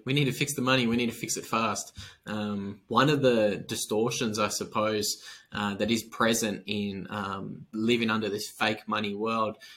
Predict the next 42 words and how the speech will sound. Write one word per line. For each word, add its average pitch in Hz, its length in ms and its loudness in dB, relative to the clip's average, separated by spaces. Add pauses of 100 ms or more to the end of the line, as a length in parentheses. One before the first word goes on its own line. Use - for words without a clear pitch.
(180)
um, 101 300 -4
is, 110 480 -2 (240)
is, 113 340 0
uh, 104 220 0
the 107 120 -2
media. 131 480 6 (220)
Um, 101 240 -6
so 107 120 -8
the 110 80 -4
mainstream 123 420 2
media, 113 400 2 (100)
I 110 200 0
think, 104 340 -6
play 107 220 -2
a 104 60 -4
pretty 117 260 -2
big 107 280 -8
part 110 340 0 (340)
in 117 180 0
deceiving 123 800 4
people 107 480 -2
about 98 300 -2
what's 113 260 -4
really 107 300 -2
going 101 340 -4
on 107 140 -2
in 117 80 -2
the 101 80 -2
world. 101 320 -4 (440)
Um, 101 300 -4
and 110 140 2
then 135 180 4
I 110 120 0
stumbled 127 520 2
upon, 110 580 0
uh, 101 340 -4
a 107 40 -4
three, 135 540 4
is 185 240 4
it 247 80 4
a 240 40 4
three-part 156 760 4